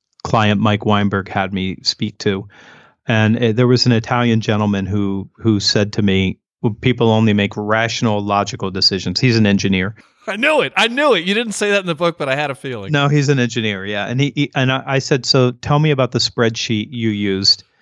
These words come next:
Speaker 1: to evaluate the, the, the range of choices that you were considering when you asked your wife to marry you."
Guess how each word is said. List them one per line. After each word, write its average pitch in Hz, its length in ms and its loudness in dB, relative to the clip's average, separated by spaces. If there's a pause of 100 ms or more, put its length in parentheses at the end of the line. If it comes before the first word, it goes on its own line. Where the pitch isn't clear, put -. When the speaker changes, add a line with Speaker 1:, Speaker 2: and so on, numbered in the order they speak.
(300)
Speaker 1:
to 120 180 4
evaluate 107 800 0
the, 101 420 -2
the, 117 140 -4
the 117 160 0
range 110 300 4
of 110 120 -4
choices 107 560 0
that 101 160 0
you 104 160 0
were 98 120 -2
considering 104 640 2
when 98 140 4
you 98 100 4
asked 95 260 0
your 95 100 0
wife 92 280 0
to 98 80 0
marry 101 340 2
you." - 260 -6